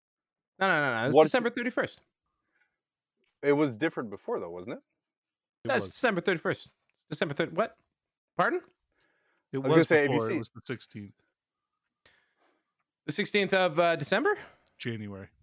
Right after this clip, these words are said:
Speaker 1: It was December, though, wasn't it?
Speaker 2: Guys, what you can't see right now is one person working for Frontline Gaming and one person supported by Frontline
Speaker 1: <laughs>
Speaker 2: Gaming. And I want you to use your best opinion, uh, to see, see who is who.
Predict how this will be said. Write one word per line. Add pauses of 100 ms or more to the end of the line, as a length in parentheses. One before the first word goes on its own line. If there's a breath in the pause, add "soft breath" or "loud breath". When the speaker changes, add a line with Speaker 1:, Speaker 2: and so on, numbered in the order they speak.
Speaker 1:
It (420 loud breath)
was
December,
though,
wasn't
it? (680)
Speaker 2:
Guys,
what
you
can't
see
right
now
is
one
person
working
for
Frontline
Gaming
and
one
person
supported
by (120)
Frontline
Speaker 1:
<laughs>
Speaker 2:
Gaming. (600)
And
I
want
you
to
use
your
best
opinion, (280)
uh,
to
see,
see
who
is
who.